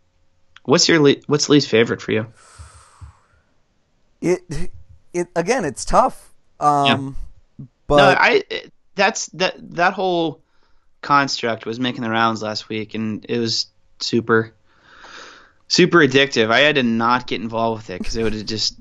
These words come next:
Speaker 1: eaten an entire day.
Speaker 2: Yeah,
Speaker 1: 'Cause then you,
Speaker 2: uh,
Speaker 1: then you, then you go back and listen to 'em, and it's like, uh.
Speaker 2: Right. Um, I guess, I guess I'd say Chump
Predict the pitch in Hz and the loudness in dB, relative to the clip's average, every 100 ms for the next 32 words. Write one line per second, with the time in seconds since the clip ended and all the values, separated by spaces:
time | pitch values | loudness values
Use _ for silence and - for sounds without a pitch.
0 | - _ - 117 - 113 107 107 113 110 | -20 _ -6 -4 -2 -2 -2 0 0 0
1 | 104 104 101 117 - _ - 131 127 110 | 0 2 0 -2 -14 _ -4 2 4 4
2 | - 135 - 202 - 156 165 151 - 151 | 4 6 6 6 4 0 -4 -6 -8 -6
3 | 147 147 143 131 117 113 113 - 113 113 | -4 0 0 0 -4 -4 -8 -8 -6 -6
4 | 110 107 117 - - 113 - - - 160 | -6 -8 -10 -10 -10 -10 -10 -14 -6 0
5 | 131 113 - - 143 143 170 208 277 190 | 0 -2 0 2 2 2 0 0 -2 -4
6 | 165 170 165 147 143 120 - 135 175 | -4 -2 -4 -4 -10 -10 -4 -4 -4